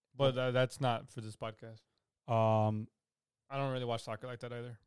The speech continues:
Speaker 2: LeBron got knocked out.
Speaker 1: Sad.
Speaker 2: Um, it's
Speaker 1: I'm not a LeBron fan,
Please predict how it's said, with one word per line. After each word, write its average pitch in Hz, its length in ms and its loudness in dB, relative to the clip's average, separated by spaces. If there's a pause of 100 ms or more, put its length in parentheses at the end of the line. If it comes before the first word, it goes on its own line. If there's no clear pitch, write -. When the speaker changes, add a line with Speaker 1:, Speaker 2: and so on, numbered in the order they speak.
(260)
Speaker 2:
LeBron 123 400 8
got 117 340 2
knocked 117 300 -2
out. 120 260 2 (360)
Speaker 1:
Sad. 127 400 0 (640)
Speaker 2:
Um, 101 760 -6
it's - 320 -8 (400)
Speaker 1:
I'm 175 80 0
not 220 200 8
a 180 40 6
LeBron 156 320 4
fan, 180 400 2